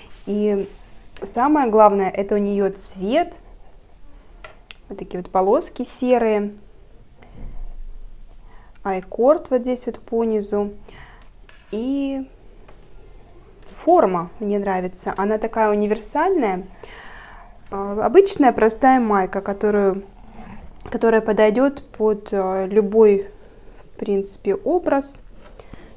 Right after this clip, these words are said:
Так, вот что она немножко перекручивается. А, мне очень понравилась пряжа, из которой я вязала. Я вставлю вам фотографию.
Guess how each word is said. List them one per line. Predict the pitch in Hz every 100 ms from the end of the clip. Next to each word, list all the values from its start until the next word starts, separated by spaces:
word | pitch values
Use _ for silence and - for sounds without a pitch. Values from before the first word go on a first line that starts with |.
| -
Так, | 240 220
вот | -
что | - -
она | 190
немножко | 190 202 202 -
перекручивается. | 208 220 226 320 359 - 220 202 - 202 202 - - - - - -
А, | 214
мне | 208 226 285
очень | 254 247 226
понравилась | 220 214 214 208 196 196
пряжа, | - 208 190 202
из | 254 -
которой | 294 294 285 269
я | 269
вязала. | 262 269 262
Я | 247
вставлю | 247 - 247 226
вам | 220 220
фотографию. | 220 233 226 220 214 208 - 220